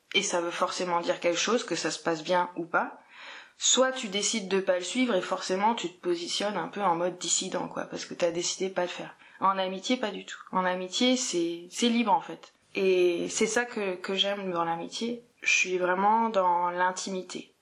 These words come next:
la grande intimité. Si je sens que dans les, des, même des relations plus, plus su-, superficielles, on me, on me commence à me confier quelque chose, eh ben, je vais, je vais vouloir savoir. Enfin, ça va pas me faire peur de, de savoir.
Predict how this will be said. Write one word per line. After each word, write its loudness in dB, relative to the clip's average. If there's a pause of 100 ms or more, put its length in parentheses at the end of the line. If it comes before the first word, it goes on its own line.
la 0 (560)
grande 0
intimité. -6 (240)
Si 0
je 2
sens 2
que 0
dans 0
les, 2
des, 2
même 0
des 2
relations 0
plus, -6 (380)
plus -2
su-, -2
superficielles, 0
on -4
me, -4
on -6
me -10
commence 0
à 2
me -4
confier -4
quelque -4
chose, 4 (600)
eh -8
ben, -2 (600)
je -6
vais, 6 (180)
je -6
vais 2
vouloir 2
savoir. 2
Enfin, -4
ça 2
va 0
pas 0
me -4
faire -4
peur 2
de, -4
de -6
savoir. -4